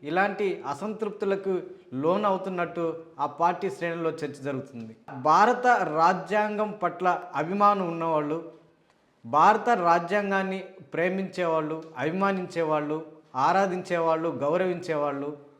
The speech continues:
ఈ రకమైనటువంటి ఆలోచనలకు, ఈ రకమైనటువంటి ఆందోళనలకు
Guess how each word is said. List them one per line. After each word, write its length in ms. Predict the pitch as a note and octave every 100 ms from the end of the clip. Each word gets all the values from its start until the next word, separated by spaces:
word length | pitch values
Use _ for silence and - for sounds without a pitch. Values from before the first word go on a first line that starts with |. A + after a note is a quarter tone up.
| _
ఈ 200 | E3+ G3
రకమైనటువంటి 800 | G#3 G3 G#3 G#3+ G#3 G3 F#3+ F#3
ఆలోచనలకు, 1080 | E3 C#3+ E3+ G3+ G#3+ G3 F3+ D#3+ E3+ D#3 - - -
ఈ 160 | D#3+ F#3+
రకమైనటువంటి 840 | F#3+ F#3+ G3+ G3+ G3 F#3+ F3 F3+
ఆందోళనలకు 1080 | D#3 C#3 C#3+ F3+ F#3+ G3 F#3 E3+ - D3+ C3+